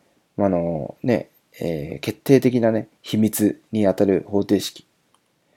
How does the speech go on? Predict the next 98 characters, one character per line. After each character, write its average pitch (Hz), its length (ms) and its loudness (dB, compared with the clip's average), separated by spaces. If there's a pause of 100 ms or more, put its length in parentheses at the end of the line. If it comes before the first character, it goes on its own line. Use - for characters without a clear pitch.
(120)
こ - 120 -2
れ 143 80 6
を 135 120 4
い 196 140 2
と 165 120 2
も 113 140 0
簡 151 260 -4
単 135 340 0
に 127 240 0 (320)
あ - 80 -4
っ - 20 -4
さ - 220 0
り 147 100 6
と 95 140 0
見 95 160 -2
抜 104 100 2
い 90 60 -4
て 76 80 -8
で - 80 -10
す - 140 -16
ね、 85 180 -10 (320)
さ - 180 -10
ら 151 80 -2
っ - 100 -6
と 110 120 0
言 101 200 -2
語 95 120 -4
化 92 80 -2
さ 107 120 0
れ 92 100 0
て - 100 -8
し - 140 -8
ま 92 60 -4
っ - 20 -10
た 87 100 -6
ん 85 60 -10
で 82 40 -14
す - 80 -16
よ 98 60 -16
ね。 - 180 -16 (1200)
い - 40 -2
や、 95 140 0
本 104 160 -8
当 104 140 -2
に、 101 200 -2 (280)
や 104 80 -4
っ - 20 -20
ぱ 92 80 -6
フ - 140 -6
ァ 104 60 2
ー 104 40 0
ザ 98 80 -4
ー - 20 -6
っ - 40 -20
て - 80 -14
す - 120 -6
ご 101 80 2
い 95 60 2
な 87 80 -6
と 85 80 -8
思 90 80 -4
い 92 60 -4
ま 92 80 -8
し - 60 -8
た - 60 -10
け - 60 -12
ど 69 60 -12
ね。 - 160 -16 (680)
う - 40 -10
ん。 87 180 -12 (1600)
で、 131 200 0
未 156 280 2
だ 175 100 2
か 170 160 0
つ - 160 -8
て 110 320 2
フ - 120 -2
ァ 139 120 4
ー - 40 0
ザ 139 120 4
ー 135 80 6
以 127 60 0
外 92 160 2
に 92 280 -2
僕 107 200 0
が 104 80 2
ひ 107 80 -12
た 113 80 2
隠 104 280 -6
し - 160 -8
に 101 120 -2
し - 80 -12
て 101 80 -2
き - 80 -18
た - 100 -6
で - 100 -14
す - 80 -12
ね、 82 200 -10